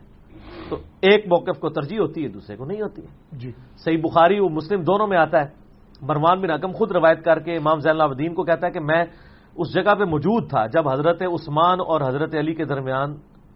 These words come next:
Speaker 1: علمی اختلاف ہو گیا۔ حضرت عثمان حج تمتع پہ بندی لگاتے تھے اور حضرت علی ان سے جھگڑ رہے تھے کہ آپ نبی کی سنت کو نہیں بدل سکتے۔
Speaker 2: صحیح۔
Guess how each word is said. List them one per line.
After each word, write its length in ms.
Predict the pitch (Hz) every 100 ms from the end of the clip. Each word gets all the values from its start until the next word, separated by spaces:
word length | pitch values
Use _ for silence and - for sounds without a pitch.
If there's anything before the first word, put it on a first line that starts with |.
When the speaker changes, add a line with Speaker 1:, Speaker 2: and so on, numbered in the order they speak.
| - - -
Speaker 1:
علمی 260 | 156 151
اختلاف 420 | 160 - 147 147 131
ہو 140 | 101
گیا۔ 100 | 92 - _ _ - - -
حضرت 280 | 131 156 196
عثمان 360 | 202 160 180 185
حج 140 | 156 175
تمتع 260 | 170 156 175
پہ 100 | 156
بندی 280 | 139 147
لگاتے 360 | 196 185 175 175
تھے 160 | 170 170
اور 280 | - 143
حضرت 260 | 131 151 -
علی 200 | 156 165
ان 100 | 147
سے 120 | 156
جھگڑ 280 | 123 123 143
رہے 160 | 127 113
تھے 140 | 104 - - - -
کہ 60 | 151
آپ 160 | 156 139
نبی 180 | 147 165
کی 60 |
سنت 300 | 147 143 151
کو 100 | 151
نہیں 120 | 135
بدل 220 | 120 98 87
سکتے۔ 300 | - - 95 - _ -
Speaker 2:
صحیح۔ 120 | 143